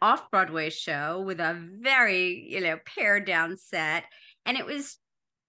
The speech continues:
just interesting to me that the same designer was responsible for all three of these things. And they were so very different. And it just,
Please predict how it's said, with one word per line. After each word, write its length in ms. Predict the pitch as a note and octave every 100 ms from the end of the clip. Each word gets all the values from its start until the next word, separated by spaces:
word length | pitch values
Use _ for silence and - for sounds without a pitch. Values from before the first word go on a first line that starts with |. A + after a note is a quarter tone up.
| _
just 260 | D4+ D#4+ - -
interesting 540 | C4 C4 B3 A#3 G#3
to 160 | - A#3+
me 160 | G3+
that 180 | F3+ F3+
the 80 | F#3+
same 340 | - G#3 G#3
designer 480 | F#3+ F#3 E3+ F3 E3+
was 240 | D#3+ E3
responsible 680 | F#3 - F3+ E3+ E3+ D#3+ D#3
for 180 | D#3 F3
all 260 | - F3 F3
three 340 | - E3+ D#3+
of 100 | D#3
these 200 | D3+ D3+
things. 340 | - D3 D3+
And 100 | F#3+
they 60 | G3+
were 100 | G#3+
so 420 | A3+ D4 C4+ A#3+ F3
very 240 | F#3 E3+
different. 560 | D3 C#3 - A#2+ B2 - -
And 320 | F#3 F#3+ F#3+
it 200 | F#3+ G3
just, 280 | F#4 -